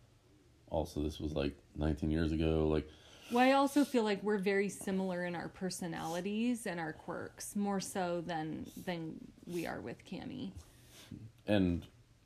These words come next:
Speaker 1: um, that's never more apparent than when you're in the same room with, like, I have to bring my
Speaker 2: <laughs>
Speaker 1: mom and my dad with me to this meeting that only has to do with my kids and my ex-husband.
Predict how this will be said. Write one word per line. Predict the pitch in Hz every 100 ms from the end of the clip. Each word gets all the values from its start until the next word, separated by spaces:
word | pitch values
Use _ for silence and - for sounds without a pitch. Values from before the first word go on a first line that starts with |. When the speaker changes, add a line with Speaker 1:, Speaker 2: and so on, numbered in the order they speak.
| - - - - - -
Speaker 1:
um, | - 82 73 69 76
that's | 92 - 95 - - -
never | 92 90 107 98
more | 90 85
apparent | 78 107 98 85 78 - - -
than | 80 78 76 76
when | 78
you're | 78
in | 78
the |
same | 78 82 80
room | 82 85 78
with, | 78 76 -
like, | - - -
I | 107
have | 120 120
to | 113
bring | 127
my | 127 123
Speaker 2:
<laughs> | 120 127
Speaker 1:
mom | 127 123
and | 120
my | 117
dad | 110 120 117 98 90 85
with | 92 90
me | 87 85
to | 101
this | 95 92
meeting | 107 104 92
that | 90 95
only | 107 98
has | 95 90
to | -
do | 95
with | 92
my | 92
kids | 92 107 90 82
and | 85
my | 85
ex-husband. | 82 - 92 80 73 78